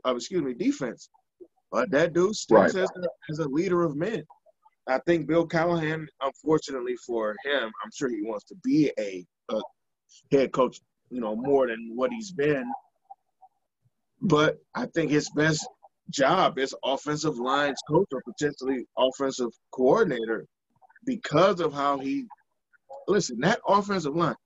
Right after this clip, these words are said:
Speaker 1: for the first time in a long time, the Browns have learned how to draft based on what we were gonna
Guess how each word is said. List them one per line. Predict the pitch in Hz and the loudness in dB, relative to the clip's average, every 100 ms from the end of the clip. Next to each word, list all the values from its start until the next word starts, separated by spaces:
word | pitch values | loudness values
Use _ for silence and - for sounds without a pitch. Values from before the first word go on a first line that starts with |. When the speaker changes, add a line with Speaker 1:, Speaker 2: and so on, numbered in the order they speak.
| - - - | -20 -20 -4
Speaker 1:
for | 165 | 2
the | 143 - | 2 4
first | 262 277 | 2 2
time | 196 185 147 | 2 2 2
in | |
a | 131 | 0
long | 160 151 - | 2 0 2
time, | 139 113 | 0 0
the | 104 | -4
Browns | 127 156 151 | -2 0 0
have | 127 107 | -4 -4
learned | 113 135 135 113 | 0 2 2 0
how | 120 117 | -4 -4
to | 107 | -6
draft | - 123 123 120 - _ - _ | -4 0 0 -2 -8 _ -20 _
based | 139 139 - | 2 2 2
on | 131 117 | 2 2
what | 123 131 | 2 2
we | 131 | 2
were | 127 117 | -2 -2
gonna | 110 120 | -4 -8